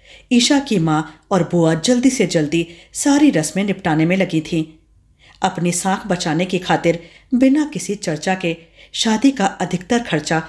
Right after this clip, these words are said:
कृष्ण कुमार उठा रहे थे और ईशा के माँ बाप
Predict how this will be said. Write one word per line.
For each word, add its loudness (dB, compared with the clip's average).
कृष्ण 4
कुमार 0
उठा 0
रहे 0
थे 0
और 2
ईशा 0
के -2
माँ 0
बाप 0